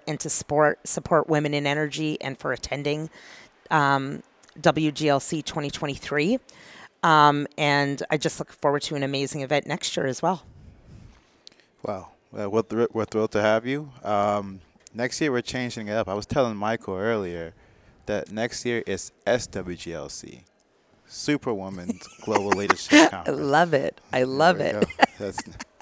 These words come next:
Speaker 2: that's a ch- <laughs>
Speaker 1: Somehow red and gold needs to be a part of,
Speaker 2: Somehow,
Speaker 1: you know,
Speaker 2: right?
Speaker 1: <laughs> yeah, the signage, the branding. <laughs>
Speaker 2: Well, uh, thank you. Thanks a bunch, Kim, for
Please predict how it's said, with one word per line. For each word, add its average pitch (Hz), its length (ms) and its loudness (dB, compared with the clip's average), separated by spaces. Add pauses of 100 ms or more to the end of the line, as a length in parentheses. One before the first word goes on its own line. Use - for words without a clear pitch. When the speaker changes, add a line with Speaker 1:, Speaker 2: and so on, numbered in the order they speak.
(280)
Speaker 2:
that's - 220 -10
a - 40 -18
ch- - 140 -10 (1600)
<laughs> - 260 -6
Speaker 1:
Somehow 185 640 10
red 156 200 10
and 147 160 0
gold 135 480 4 (100)
needs 139 360 -2
to 156 60 -2
be 139 140 0
a 131 60 2
part 131 380 2
of, - 40 -12
Speaker 2:
Somehow, 127 500 4
Speaker 1:
you 147 80 8
know, 135 520 6
Speaker 2:
right? 139 80 0 (200)
Speaker 1:
<laughs> - 220 -8
yeah, 127 240 10
the 147 160 8
signage, 135 680 6
the 151 80 6
branding. 135 720 4 (220)
<laughs> 123 460 8 (2500)
Speaker 2:
Well, 101 340 2 (160)
uh, 101 160 0 (380)
thank 123 360 2
you. 95 320 -2
Thanks 107 240 -4
a 95 60 -2
bunch, 95 360 -8
Kim, 92 260 -6
for 90 260 -6